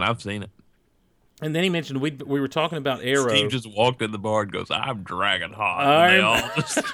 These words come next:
Speaker 2: <laughs> they all just melt.
Speaker 1: "I'm the Untouchables."
Speaker 2: She says, uh, he goes on to say, "By the way, I heard an emailer, uh, predict that Summer Glau will be revealed to be Talia al Ghul." He's talking about on Arrow.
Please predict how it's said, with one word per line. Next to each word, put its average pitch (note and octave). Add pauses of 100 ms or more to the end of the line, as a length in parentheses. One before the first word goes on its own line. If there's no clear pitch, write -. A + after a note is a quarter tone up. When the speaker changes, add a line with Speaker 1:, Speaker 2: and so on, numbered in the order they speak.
(120)
Speaker 2:
<laughs> -
they E3+
all D#3+
just D3+
melt. A#2+ (320)
Speaker 1:
"I'm C3
the G#2+
Untouchables." G2
Speaker 2:
She E3
says, C#3+
uh, B2+
he D3+
goes E3
on D3+
to C#3+
say, C3
"By D3
the E3
way, C3
I B2+
heard D#3
an C3
emailer, B2+ (460)
uh, B2
predict C#3
that A2+
Summer D3+
Glau D3
will C3
be B2
revealed B2
to A#2+
be A2
Talia B2+
al A#2
Ghul." B2
He's A2+
talking B2
about A2+
on A2+
Arrow. A2